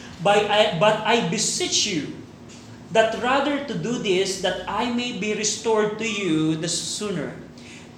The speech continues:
Now, what it indicates po is, si Paul po is in, has a physical distance, meaning,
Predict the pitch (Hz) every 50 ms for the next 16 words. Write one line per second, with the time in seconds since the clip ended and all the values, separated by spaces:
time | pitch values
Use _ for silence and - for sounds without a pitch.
0 | - - - - - 190 196 190 190 185 190 190 - - 190 208 - 233 233 220
1 | - 220 214 - 214 208 - 220 226 214 214 - - 220 208 202 202 196 190 185
2 | 180 180 180 - - - - - - - - - - - - - - - 226 233
3 | 214 - 240 233 269 285 294 269 - 277 226 202 196 196 202 - - - 226 214
4 | - - - 233 226 208 202 196 180 170 165 - - - - - - - - -
5 | - - - - - - - 269 269 269 269 269 269 262 - - 247 254 247 -
6 | - - 208 208 - - 269 269 - - 262 - - 233 226 202 175 156 151 208
7 | 208 - - - 208 185 156 131 - - 170 190 220 214 220 220 220 208 - -